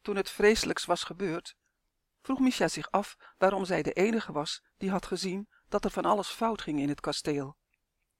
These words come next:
Waarom had mevrouw ten Ooyen dat niet gemerkt, of de gravin? Misschien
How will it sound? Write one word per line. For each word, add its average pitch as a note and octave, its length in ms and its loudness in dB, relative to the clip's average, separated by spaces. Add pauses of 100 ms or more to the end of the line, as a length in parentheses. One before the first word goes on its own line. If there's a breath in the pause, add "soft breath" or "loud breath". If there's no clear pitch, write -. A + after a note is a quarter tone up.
(240)
Waarom G3+ 300 8
had E3 160 -2
mevrouw D#3 340 2
ten D3 220 -4
Ooyen A#3 280 0
dat D3+ 140 -2
niet D3 180 -2
gemerkt, C#3+ 480 -2
of D#3 140 -10
de D3+ 100 -2
gravin? F#3 580 -2 (800)
Misschien G#3+ 580 0